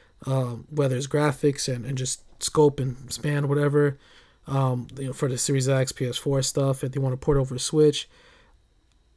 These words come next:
we're gonna see more, as we already are, we're gonna see more and more cloud versions come to the Switch because it's, it's easier and less resources being spent for the game developers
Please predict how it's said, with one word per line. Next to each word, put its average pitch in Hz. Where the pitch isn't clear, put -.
we're 147
gonna 165
see 165
more, 156
as 160
we 175
already 175
are, 135
we're 143
gonna 147
see 160
more 151
and 165
more 156
cloud 147
versions 131
come 131
to 127
the 123
Switch 175
because 147
it's, 131
it's 139
easier 143
and 135
less 165
resources 147
being 135
spent 131
for 143
the 135
game 160
developers 127